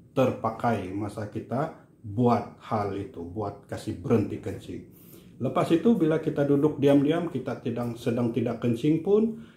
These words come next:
kita boleh guna, kita boleh rasa muscle yang sama untuk kasih pura-pura berhenti kencing, walaupun tidak kencing.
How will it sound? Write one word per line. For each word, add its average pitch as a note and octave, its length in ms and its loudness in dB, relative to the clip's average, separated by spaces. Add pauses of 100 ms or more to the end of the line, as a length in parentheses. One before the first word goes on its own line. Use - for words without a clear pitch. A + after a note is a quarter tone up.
(120)
kita A#2 240 0
boleh A#2 240 4
guna, B2 480 2
kita A2+ 240 -4
boleh A#2 240 4
rasa B2 400 0
muscle A#2+ 380 2
yang A#2 160 2
sama D3 320 2
untuk A#2 340 0
kasih E3 480 0 (720)
pura-pura D#3+ 480 6
berhenti C3 480 4
kencing, G#2+ 400 0
walaupun A#2 480 -2
tidak A2 280 -2
kencing. F2+ 480 -8